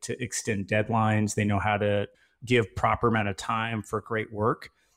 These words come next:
Those are the people that get the best work. I promise you, I promise you, promise you. And they know it. And the rest of the seventy-five percent of the world, you don't get the best work because you treat creative like shit. So just a little side note.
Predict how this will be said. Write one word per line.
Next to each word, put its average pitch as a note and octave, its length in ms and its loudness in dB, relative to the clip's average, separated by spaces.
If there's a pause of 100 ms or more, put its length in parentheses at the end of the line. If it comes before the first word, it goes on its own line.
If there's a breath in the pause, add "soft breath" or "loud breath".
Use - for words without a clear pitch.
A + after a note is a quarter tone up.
(140)
Those D3+ 200 8
are - 20 6
the E3 60 6
people F3+ 160 8
that F3 60 8
get E3 120 4
the D#3 60 2
best D3 180 4
work. C3+ 180 2
I G#2+ 100 0
promise B2 480 2
you, C3 80 4
I - 40 2
promise A2 300 -2
you, A2 60 -4
promise G#2+ 360 -2
you. G2+ 240 -4
And G#2 420 -4
they A#2+ 180 4
know G#2+ 280 4
it. C3+ 120 0 (120)
And A#2 140 -2
the A2+ 80 2
rest A#2+ 260 4
of C3+ 60 -2
the A#2+ 60 2
seventy-five A2+ 500 0
percent A2+ 240 -8
of G#2+ 60 -4
the A2 60 -4
world, G#2 260 -2
you B2 80 -2
don't E3 180 2
get - 120 -4
the - 60 -20
best G#2+ 240 -8
work A2+ 220 -6
because A2+ 400 -2
you A#2+ 100 -2
treat C3+ 240 -8
creative A#2+ 240 -4
like A#2 120 -8
shit. - 320 -2
So G2+ 340 -6
just A2 220 -12
a A2+ 220 -2
little G#2+ 280 -6
side G2+ 360 0
note. F#2 220 -6